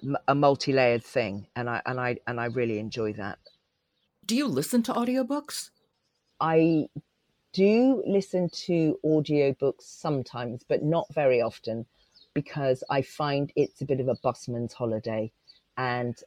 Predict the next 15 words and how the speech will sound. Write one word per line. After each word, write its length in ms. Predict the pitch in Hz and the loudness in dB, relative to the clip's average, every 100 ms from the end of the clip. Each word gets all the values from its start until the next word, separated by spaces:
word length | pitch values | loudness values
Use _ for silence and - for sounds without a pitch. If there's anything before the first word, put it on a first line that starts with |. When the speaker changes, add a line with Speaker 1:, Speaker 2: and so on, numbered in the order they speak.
| - | -6
Speaker 1:
um, 360 | 123 123 120 - | -2 -2 -2 -4
I 80 | |
find 440 | 135 - 147 139 131 | -8 -4 -2 -2 -2
myself 760 | 127 127 - 131 123 117 - - _ _ | -4 -4 -2 2 2 0 -10 -20 _ _
listening 320 | 160 160 160 147 | 0 2 2 2
with 120 | 139 | 2
an 120 | 135 | 4
audiobook 640 | 143 143 139 131 131 127 - | 4 4 6 4 4 0 0
reader's 540 | 123 139 120 117 - _ | 0 0 2 -2 -4 _
ear 300 | 139 117 107 - _ - | 2 4 0 -10 _ -4
rather 340 | 127 120 113 | 0 0 -2
than 200 | 120 120 | -4 -4
a 60 | 117 | -2
listener's 500 | 120 113 - 107 - | -2 -4 -6 -8 -4
ear. 320 | - 92 98 | -2 -2 -4